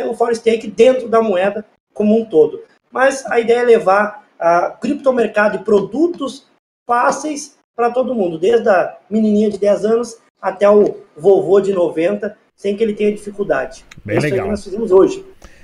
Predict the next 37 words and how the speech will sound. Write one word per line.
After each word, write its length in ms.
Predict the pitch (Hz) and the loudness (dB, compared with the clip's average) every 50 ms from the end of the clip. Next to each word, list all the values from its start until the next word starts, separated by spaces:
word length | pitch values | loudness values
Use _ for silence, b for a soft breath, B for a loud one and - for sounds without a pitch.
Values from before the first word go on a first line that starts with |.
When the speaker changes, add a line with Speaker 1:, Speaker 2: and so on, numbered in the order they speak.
| b b | b b
Speaker 2:
Inclusive, 400 | 147 143 - 185 165 165 214 214 | -8 -2 0 2 2 2 2 0
pessoal, 300 | 190 220 196 - - 190 | 0 0 0 2 4 4
eu 80 | 170 147 | 4 4
vou 100 | 147 - | 4 2
deixar 380 | 185 196 147 - - - 196 185 | 0 2 4 6 8 8 8 6
o 40 | |
link 360 | 165 160 175 196 208 - - 151 | 6 4 2 0 0 -2 -2 0
de 100 | 160 156 | -2 0
todo 320 | - - 180 185 196 185 | 0 0 2 2 2 2
mundo, 400 | 165 160 165 180 190 185 156 143 | 4 4 4 4 4 2 2 2
né, 100 | 147 143 | 2 2
dos 220 | 139 143 139 - | 2 0 -4 -6
projetos 540 | - - 151 143 123 113 135 147 147 - - | -6 -2 0 0 2 2 2 0 0 -2 -4
de 80 | - - | -8 -6
todo 180 | - 156 151 | -4 -2 -2
mundo 160 | 147 147 147 139 | -2 0 0 -2
na 80 | 139 | 0
descrição. 600 | 131 151 143 - - - 156 - - - 147 165 160 | -2 -2 -4 -4 -4 -6 -6 -4 -2 -2 -2 0 -2
É 40 | |
só 220 | - - - 160 - | -4 -4 -4 -4 -4
clicar 320 | - 165 135 - 147 143 | -4 -6 -4 -4 -4 -4
que 80 | 139 - | -4 -6
você 180 | 156 143 - | -8 -8 -6
vai 140 | 151 151 151 | -4 -4 -4
cair 180 | - - 151 147 | -4 -4 -6 -4
direto 360 | 135 131 131 135 143 - 180 | -4 -2 -2 -2 -2 -2 -4
na 100 | 165 147 | -6 -6
página 400 | - - 151 147 143 135 151 151 | -4 -4 -4 -4 -4 -4 -6 -6
deles, 240 | 117 104 98 95 - | -6 -6 -6 -6 -8
tá 80 | 113 | -10
ok? 180 | 101 - 135 143 | -8 -6 -6 -6
Diego 300 | 135 - 165 190 202 196 | -2 -2 0 0 0 -2
Nunes, 360 | 190 185 196 202 202 202 180 160 | -2 -2 -2 -2 -2 -2 0 0
da 180 | 190 180 175 | 2 2 2
Global 300 | 151 151 180 185 185 175 | 2 2 2 2 2 0
Money 200 | 170 180 170 160 | 0 -2 -2 -2
Trading. 440 | 139 - 156 160 151 113 104 92 | -2 -2 -2 -2 -2 -2 -4 -6